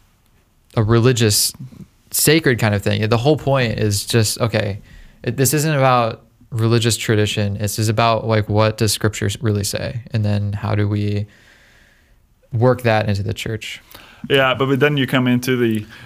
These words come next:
Speaker 2: the whole merging and pushing together of all religions.
Speaker 1: Yeah.
Speaker 2: Right? 'Cause every religion has its holy things, uh, and sacred things, uh, but every religion says, "Our things are the true sacred things, not yours."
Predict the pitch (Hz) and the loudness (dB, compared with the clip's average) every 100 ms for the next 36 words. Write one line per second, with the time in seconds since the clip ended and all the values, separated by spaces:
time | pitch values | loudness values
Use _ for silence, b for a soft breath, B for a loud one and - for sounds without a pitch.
0 | B 117 113 131 127 120 - 127 120 127 | B -2 2 2 2 0 -2 -2 2 4
1 | 131 127 117 120 117 113 110 107 131 - | 4 2 2 2 4 2 2 2 0 2
2 | 123 123 110 123 120 113 - 117 110 110 | 2 2 2 2 2 0 2 0 2 2
3 | 120 120 - - - B B - 110 110 | 2 0 -6 -12 -14 B B -8 -2 0
4 | 107 120 - 151 156 139 135 135 127 110 | 2 0 0 0 2 2 4 2 2 2
5 | 139 131 104 - 151 135 113 - 151 104 | 2 2 -2 0 2 2 0 0 0 2
6 | 101 117 - B B B - 117 123 117 | 0 -4 -6 B B B 0 0 2 2
7 | - 147 139 120 - 131 98 110 - - | 2 0 2 -2 2 2 2 -2 -6 -10
8 | _ - 117 117 95 110 101 139 143 147 | _ -2 2 2 2 0 2 2 2 2
9 | 131 127 147 160 135 110 - 156 135 107 | 4 4 4 4 2 2 2 2 2 2
10 | 110 B B B - 143 170 151 147 123 | 0 B B B 0 2 4 2 2 0
11 | 110 113 - 113 107 - - 160 156 120 | 2 0 2 2 2 -2 2 2 4 2
12 | 104 101 95 104 104 - 113 127 - 120 | 2 0 0 2 2 0 2 2 2 0
13 | 87 69 | 0 -6